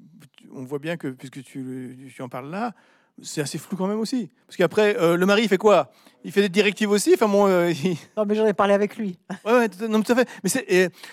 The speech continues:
Speaker 1: et, et il y a aussi le fait que, par exemple, pour savoir si la mort va venir, euh, bientôt, si elle est imminente et inéluctable, il faut demander aux médecins, il y a, il y a qu'eux qui savent ça. Euh, nous autres, euh, civils,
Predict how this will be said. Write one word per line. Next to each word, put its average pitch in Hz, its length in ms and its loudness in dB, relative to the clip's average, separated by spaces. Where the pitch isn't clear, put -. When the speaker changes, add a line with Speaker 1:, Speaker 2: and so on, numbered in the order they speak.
Speaker 1:
et, - 80 -10
et - 220 -10
il 190 120 -10
y 170 60 4
a - 20 6
aussi 180 160 0
le 208 80 0
fait 262 160 -4
que, 220 120 -8
par 180 160 -2
exemple, 185 340 -4
pour 175 140 -12
savoir 202 260 -4
si - 120 -10
la 180 120 -4
mort 180 180 -6
va 156 140 -4
venir, 170 400 -6
euh, 151 380 -14
bientôt, 165 500 -8
si - 240 -14
elle 156 140 -8
est 147 80 -8
imminente 180 600 -10
et 156 80 -14
inéluctable, 156 680 -10
il - 60 -16
faut 160 100 -12
demander 156 180 -8
aux 165 60 -4
médecins, 214 320 -10
il 220 60 -10
y 170 40 -10
a, - 80 -10
il 123 100 -18
y 156 60 -14
a 147 40 -12
qu'eux 240 140 -10
qui - 120 -18
savent 175 200 -18
ça. - 220 -16
Euh, 151 420 -8
nous 156 280 -4
autres, 190 240 0
euh, 139 280 0
civils, 165 480 -4